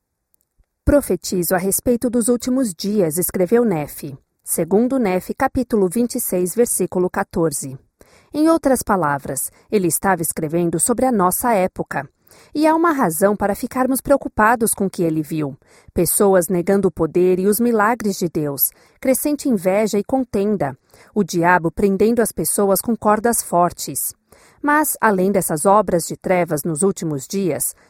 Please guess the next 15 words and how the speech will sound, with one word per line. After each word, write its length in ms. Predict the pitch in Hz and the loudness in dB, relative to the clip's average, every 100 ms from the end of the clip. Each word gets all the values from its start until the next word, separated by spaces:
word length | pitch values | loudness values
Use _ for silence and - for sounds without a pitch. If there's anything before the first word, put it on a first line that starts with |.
| _ | _
segundo 460 | - 226 233 285 269 | -6 -2 0 0 2
Nefe, 320 | 196 151 - | 0 -2 -6
capítulo 500 | - 196 240 247 233 | -8 -4 -4 -2 -2
vinte 280 | 214 269 262 | 0 -2 -2
e 40 | |
seis, 320 | 226 170 147 | -4 -4 -4
versículos 580 | - 214 - 196 170 160 - | -2 -2 -2 -4 -4 -6 -2
dez 300 | 208 233 - | 0 0 -2
e 80 | 196 | -6
vinte 280 | 180 160 - | -4 -6 -4
e 40 | |
dois, 400 | 160 180 160 - - _ _ - | 0 0 0 -4 -10 _ _ -6
executadas 720 | 311 320 190 - 190 175 165 | -2 0 -2 0 2 2 -2
pelo 180 | - 214 | 0 0
adversário, 760 | 170 160 139 - 180 170 139 | 0 -6 -6 0 0 0 -4